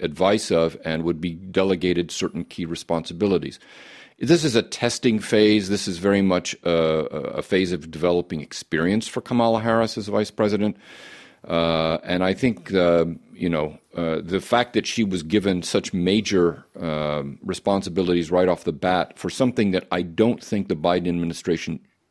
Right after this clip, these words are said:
truly understood was as difficult as, as it was, namely migration from Central America, uh,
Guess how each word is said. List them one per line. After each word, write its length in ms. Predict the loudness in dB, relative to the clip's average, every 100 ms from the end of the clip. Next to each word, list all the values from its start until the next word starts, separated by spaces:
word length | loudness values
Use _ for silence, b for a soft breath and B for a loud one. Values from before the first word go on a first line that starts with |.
| -18 -10
truly 440 | -2 2 2 2
understood 600 | 0 -2 -2 -6 -2 -2 -2
was 140 | -8
as 140 | -10
difficult 500 | -8 -8 -6 -4 -4
as, 180 | -4 -6
as 180 | -4 -4
it 100 | -2
was, 260 | 0 0 -2
namely 480 | -2 0 0 -2 -6 B B B B _
migration 800 | -4 -2 0 2 4 4 2 0
from 180 | -2 -6
Central 380 | -4 -6 -2 -2
America, 560 | 0 2 0 0 -4 -4 B B B B B -4
uh, 500 | 0 2 2 0